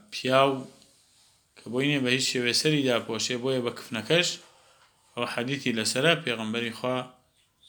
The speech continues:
صلی الله عليه وسلم کە کەسێک لە عەرەفە لەسەر وشترەکەی کەوێت و ئەمرێ،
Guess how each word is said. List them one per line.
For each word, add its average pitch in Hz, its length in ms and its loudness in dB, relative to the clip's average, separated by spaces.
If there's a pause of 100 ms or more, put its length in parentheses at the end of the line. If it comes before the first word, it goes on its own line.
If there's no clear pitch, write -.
(120)
صلی - 240 -8
الله 113 300 0
عليه 110 300 -4
وسلم 131 540 0
کە 113 380 0
کەسێک 123 520 0
لە 113 100 2
عەرەفە 113 520 0 (640)
لەسەر 123 180 -4
وشترەکەی 123 600 0
کەوێت 147 400 2
و 120 100 -4
ئەمرێ، 117 440 0